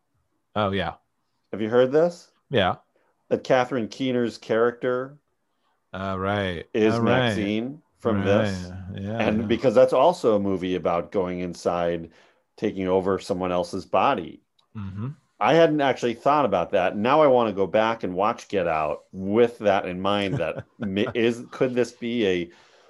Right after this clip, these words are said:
Speaker 2: sequel or exist in the same universe as Malkovich, where there are
Speaker 1: <laughs>
Speaker 2: these portals that
Speaker 1: Right, right, right.
Speaker 2: into
Speaker 1: Well,
Speaker 2: other
Speaker 1: she
Speaker 2: people's bodies?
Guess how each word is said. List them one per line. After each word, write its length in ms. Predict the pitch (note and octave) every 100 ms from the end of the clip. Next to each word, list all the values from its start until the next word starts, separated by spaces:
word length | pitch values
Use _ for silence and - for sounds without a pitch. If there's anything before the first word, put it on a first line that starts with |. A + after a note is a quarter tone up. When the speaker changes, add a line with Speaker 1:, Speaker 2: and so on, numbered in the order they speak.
| _ _ _ _
Speaker 2:
sequel 880 | - - G#3 F#3+ F3+ F#3 F3+ F3+ -
or 340 | C3 B2+ B2 C3+
exist 380 | A#2 C#3+ D3
in 60 | C#3+
the 100 | B2+
same 260 | - C3 A2+
universe 600 | A2+ C#3 C#3+ D3+ D3 -
as 260 | - C3
Malkovich, 600 | C#3+ C3+ C#3+ E3 E3+ F3+
where 160 | C3 A2+
there 160 | G2+ G2+
are 160 | G#2+ B2
Speaker 1:
<laughs> 0 |
Speaker 2:
these 220 | D3 C#3
portals 640 | _ G2+ A2 D3 E3 D#3
that 240 | G#2 G2 - - C#3 - _ _ -
Speaker 1:
Right, 480 | G#2+ G#2 G2 F#2 F#2
right, 260 | F#2+ F2+
right. 320 | E2+ F2 E2+ - _ -
Speaker 2:
into 220 | A#2 C3+
Speaker 1:
Well, 160 | C3+ G#2+
Speaker 2:
other 140 | B2
Speaker 1:
she 60 | -
Speaker 2:
people's 280 | B2+ A#2+
bodies? 600 | F#2+ F2 F#2 B2 E3 -